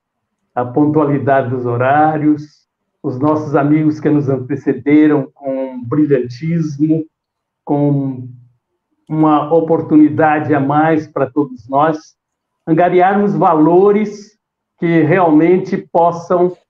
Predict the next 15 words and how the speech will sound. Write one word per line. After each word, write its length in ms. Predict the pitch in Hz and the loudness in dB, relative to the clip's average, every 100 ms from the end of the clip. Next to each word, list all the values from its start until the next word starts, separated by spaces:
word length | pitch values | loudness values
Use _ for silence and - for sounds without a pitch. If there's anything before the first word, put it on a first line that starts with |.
| _ _ _ - _ _ _ _ _ _ _ _ - | _ _ _ -20 _ _ _ _ _ _ _ _ -2
dar 520 | 175 - - - _ _ _ _ _ - _ _ _ _ _ _ | 0 2 -2 -14 _ _ _ _ _ -20 _ _ _ _ _ _
um 140 | 202 | 0
avancinho 640 | 190 147 175 156 - 170 170 | 2 4 2 2 -2 -2 0
na 140 | 160 | 2
nossa 680 | 151 156 156 151 165 147 - - _ _ _ _ | 4 4 2 0 -2 -2 -4 -8 _ _ _ _
timidez 640 | 170 160 151 156 151 151 | 0 2 2 4 4 2
para 280 | - 151 143 | 0 0 0
sermos 480 | - 147 135 135 123 | 0 -2 0 -4 -6
bons. 320 | 120 110 - _ _ _ _ _ _ _ _ _ _ _ _ | -8 -10 -12 _ _ _ _ _ _ _ _ _ _ _ _
Por 160 | 247 240 | -4 0
que 200 | 214 - | 0 0
timidez 540 | 160 151 147 143 135 | 4 4 4 2 0
para 140 | 127 131 | -4 -8
ser 260 | 123 120 120 | -6 -6 -6
bom? 240 | 113 104 | -10 -14